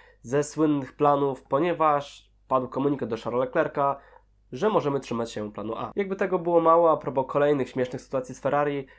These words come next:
Carlos Sainz, skarżący się na dość mocne podskakiwanie, otrzymał odpowiedź: „We checking”. Trochę śmianka z Ferrari, ale w tej sytuacji nie ma też co za bardzo nie naciskać.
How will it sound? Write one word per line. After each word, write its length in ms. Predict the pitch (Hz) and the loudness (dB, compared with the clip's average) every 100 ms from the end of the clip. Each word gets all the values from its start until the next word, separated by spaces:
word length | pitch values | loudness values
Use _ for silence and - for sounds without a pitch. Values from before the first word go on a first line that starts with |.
| _ | _
Carlos 340 | - 165 165 160 | 0 2 2 0
Sainz, 240 | 170 160 | -2 -2
skarżący 580 | 160 147 135 147 143 139 | -2 -2 0 -2 -2 -6
się 180 | 131 131 | -6 -2
na 180 | 127 127 | 0 2
dość 240 | 131 131 | 0 0
mocne 260 | 131 127 127 | -4 -2 -6
podskakiwanie, 880 | 123 - 131 147 165 160 151 147 143 _ _ _ | -6 -12 -12 0 2 2 2 0 -4 _ _ _
otrzymał 520 | 151 - 170 156 147 | -8 -4 2 4 4
odpowiedź: 800 | - - 139 131 131 127 - - _ _ _ _ | -2 0 0 2 2 0 -2 -18 _ _ _ _
„We 160 | 117 110 | -8 -2
checking”. 480 | 160 170 123 104 | -2 -2 -4 -6
Trochę 320 | - 180 180 175 | 2 2 2 -2
śmianka 360 | 175 170 170 | 0 0 0
z 100 | 156 | -2
Ferrari, 380 | 160 160 160 160 | 2 2 4 0
ale 180 | 165 175 | -2 -2
w 60 | |
tej 100 | 185 | -2
sytuacji 680 | 175 - 170 165 165 165 151 | -6 -2 0 0 0 -4 -4
nie 220 | 127 135 156 | -4 -2 2
ma 140 | 139 | 2
też 200 | 139 135 | 0 -10
co 120 | - | -6
za 100 | 135 | -2
bardzo 260 | 131 131 123 | 0 0 -2
nie 80 | 120 | -4
naciskać. 540 | 120 131 - 110 - | -6 -8 -8 -8 -8